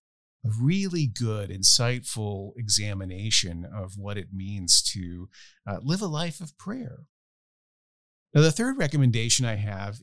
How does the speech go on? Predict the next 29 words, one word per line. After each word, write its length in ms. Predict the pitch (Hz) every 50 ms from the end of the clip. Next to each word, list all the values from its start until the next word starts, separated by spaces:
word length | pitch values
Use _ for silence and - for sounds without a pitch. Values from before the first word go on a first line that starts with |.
| 110
is 400 | 113 131 139 143 143 139 131 123
a 140 | - - 139
little 300 | 139 143 160 170 185 165
bit 260 | 147 160 127 113 117
different. 720 | 107 117 110 - - - 80 - - - - - - - - _ _ _ _ _ _ _
Now, 80 | - 107
you 180 | 117 160 220
may 160 | 233 233 208 170
have 160 | 147 127 -
heard 380 | - 147 147 143 139 135 120
of 360 | - - 117 113 117 107 - 113
Matthew 520 | 110 113 113 117 117 - 113 107 98 92
Henry 760 | 90 - 135 147 147 131 104 90 82 78 90 120 127 135 - _ _ _ -
thanks 380 | - 120 117 113 107 - -
to 140 | - 104 104
his 160 | 101 98 98
popular 500 | - - 101 95 82 - 104 98 101 113
Bible 380 | 127 160 185 208 240 175 113 95
commentaries, 720 | - 78 80 80 80 - - 90 87 - - 151 - - - _ _ _ _ _ _ _ _ _ _ _ _
but 300 | 196 151 131 131 175 165
Matthew 300 | 175 190 202 214 240 226
Henry 240 | 190 180 151 156 175
is 140 | 196 160 123
also 240 | 113 123 127 147 156
responsible 640 | 160 175 - - 107 98 92 95 - 101 107 117 127
for 520 | - - - 104 95 98 101 107 113 - -
a 160 | 127 127 120
fascinating 960 | - - - 107 101 104 107 - - 110 98 95 98 92 98 90 95 107 - -
anthology 1300 | 131 123 117 120 113 - - - - 131 151 180 202 202 175 147 117 98 - 92 82 85 92 110 107